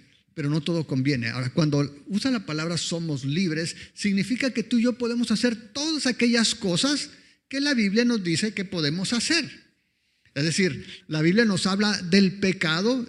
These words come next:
y n-, en ninguna parte de la Biblia tú vas a encontrar que el pecado sea aceptable para Dios y por lo tanto no es aceptable como parte de nuestra conducta. Ahora, sabemos que podemos pecar porque somos humanos,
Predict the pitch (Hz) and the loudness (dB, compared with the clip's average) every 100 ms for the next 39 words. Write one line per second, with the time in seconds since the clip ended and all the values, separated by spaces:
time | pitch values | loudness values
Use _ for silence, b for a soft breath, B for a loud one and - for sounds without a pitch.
0 | - 180 175 180 185 185 196 - 190 190 | -8 0 2 4 6 6 4 2 4 4
1 | 196 190 294 302 294 220 220 208 185 202 | 4 4 4 2 0 -2 0 2 2 4
2 | 202 202 196 202 175 165 185 190 190 160 | 2 0 -2 0 -2 -4 -2 -2 -2 -2
3 | 175 165 180 180 - 180 160 180 - - | -2 -2 -2 0 0 -2 0 -2 -4 -6
4 | 143 151 139 165 180 226 175 180 - B | -4 -4 -4 -4 0 0 0 -4 -8 B
5 | B B _ _ 190 190 269 277 208 190 | B B _ _ -10 -4 -2 0 0 -2
6 | 214 202 202 196 196 - 185 185 196 - | 0 0 0 0 -2 -4 -4 -2 -4 -6
7 | - - 185 165 202 185 196 190 180 208 | -18 -8 -4 -4 -4 -4 -2 0 0 -4
8 | - 208 208 320 - 120 117 - _ _ | -2 0 4 2 0 -6 -6 -16 _ _
9 | _ _ _ - 117 110 - - 117 117 | _ _ _ -10 -10 -10 -10 -6 -4 0
10 | 147 254 277 - 143 131 127 123 127 - | 2 2 0 -2 -6 -4 -2 -2 -2 -6
11 | 127 - 120 123 135 - 127 - 120 131 | -8 -4 -4 -4 -8 -12 -10 -8 -6 -6
12 | 123 208 196 123 143 170 | -4 0 0 0 -2 -4